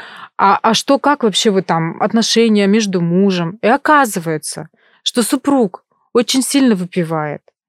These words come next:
Друзья приходят, и он такой прекрасный, такой творческий, такой талантливый.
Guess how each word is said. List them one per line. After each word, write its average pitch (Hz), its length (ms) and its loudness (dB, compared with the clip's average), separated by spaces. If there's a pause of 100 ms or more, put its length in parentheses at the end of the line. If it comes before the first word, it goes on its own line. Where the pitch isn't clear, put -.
(160)
Друзья 262 400 4
приходят, 185 520 0
и - 20 4
он 247 100 4
такой 277 240 2
прекрасный, 220 680 0
такой 208 280 2
творческий, 196 640 0
такой 240 280 0
талантливый. 185 640 0